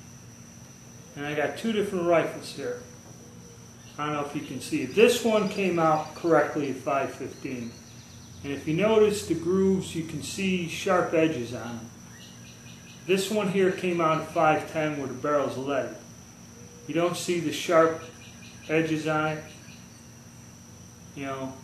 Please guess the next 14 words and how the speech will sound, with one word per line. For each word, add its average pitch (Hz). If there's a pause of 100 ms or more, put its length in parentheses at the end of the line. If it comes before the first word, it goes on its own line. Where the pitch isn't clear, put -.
(340)
it 135
looks, - (1400)
so 151
again, 165
it's 135
measuring 190 (840)
your, 151
uh, 139 (800)
groove 175
diameters 131 (120)
is 123
a 127
good 156
indication 143